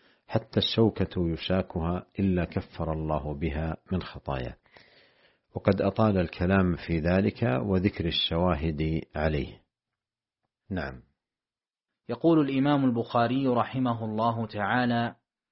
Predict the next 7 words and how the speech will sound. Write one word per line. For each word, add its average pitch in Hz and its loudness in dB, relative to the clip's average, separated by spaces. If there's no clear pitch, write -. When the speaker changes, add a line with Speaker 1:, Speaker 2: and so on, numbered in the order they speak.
Speaker 2:
"حدثنا 139 0
محمد 135 0
بن 117 0
يوسف 120 0
قال 143 4
حدثنا 127 0
سفيان 113 -2